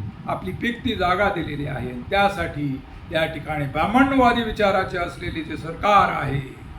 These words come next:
जे मराठा भा-, मराठा समाजाचे विशेष करून त्याच्यामध्ये सहभाग आहे, त्यांनी येथील जागा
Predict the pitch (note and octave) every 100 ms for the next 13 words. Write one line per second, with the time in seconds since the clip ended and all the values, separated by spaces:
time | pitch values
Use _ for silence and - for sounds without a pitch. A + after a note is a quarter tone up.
0 | - - - - F3 F3+ F3+ A3 A3+ A#3
1 | A#3+ A#3+ G3+ A3+ A#3+ - - E3+ F3 A3+
2 | A#3+ A#3+ - A#3 A#3+ A#3+ A#3 D#4+ A#3+ A3+
3 | A3+ G#3+ G#3 G3+ A3+ F#3+ F#3+ F3+ F3 E3+
4 | E3 E3+ F3+ G#3+ F#3 C#3 - - - -
5 | - - - - D3+ D3+ D#3 D3+ C#3+ -
6 | - D#3 C#3+ D3+ C#3+ - D#3+ D#3 E3 D#3
7 | C#3+